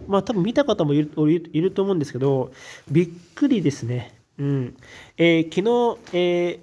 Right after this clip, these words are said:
あ、テラさん、こんばんは。昨日、プロローグで、「羽生選手が正直、アマチュア終わったらこんな景色、えー、二度と見られないんだろうなと思っていました。え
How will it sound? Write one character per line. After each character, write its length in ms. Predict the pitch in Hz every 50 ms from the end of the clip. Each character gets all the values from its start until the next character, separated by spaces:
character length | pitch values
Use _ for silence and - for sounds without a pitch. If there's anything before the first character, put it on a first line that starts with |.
| - - -
あ、 100 | 165 156 - - -
テ 80 | -
ラ 120 | 277 277 254
さ 160 | - 214 160
ん、 60 | 131 131 - - - - - - _ _
こ 100 | - 160
ん 20 |
ば 120 | 156 156 147
ん 20 |
は。 240 | 139 139 135 139 135 - - - - -
昨 60 | -
日、 300 | 156 165 170 170 170 170 165
プ 80 | 165 175
ロ 120 | 175 180
ロ 100 | 180 185
ー 80 | 180 156
グ 60 | 160
で、 160 | 143 135 123 - - - - _ _ _ _ _ _ _
「羽 160 | - - 185 214 262
生 140 | 277 285 277
選 240 | 277 302 294 285
手 100 | 269 -
が 160 | 175 175 147 147
正 200 | - 185 190 196
直、 340 | 196 208 208 - 139 127 - -
ア 100 | 151 156
マ 160 | 165 202 208
チ 180 | 208 - -
ュ 40 | 208
ア 100 | 202 196
終 120 | - 180 180
わ 100 | 185 190
っ 120 | 190 -
た 120 | - 196
ら 100 | 170 147
こ 220 | 135 - - 180 190
ん 120 | 208 220
な 140 | 220 220 214
景 160 | 220 233 214
色、 300 | - - - - 139 - - - - - - - - _
え 360 | - 156 156 160 156 156 156
ー、 60 | 156 156
二 100 | 170 185
度 140 | 220 226
と 320 | 220 226 - 196 190 175 - -
見 100 | 165 160
ら 120 | 165 180 185
れ 80 | 190
な 80 | 185 175
い 80 | 165 151
ん 100 | 156 -
だ 100 | - 151
ろ 120 | 165 160
う 20 |
な 100 | 151 175 180
と 180 | - 139 131 - - _ -
思 160 | 151 147 156
っ 60 | 165
て 180 | 160 165 - -
い 80 | 143 139
ま 160 | 143 143 139
し 40 | -
た。 180 | - 135 127 - - - - - - - - - -
え 420 | 156 156 156 156 156 151 151 -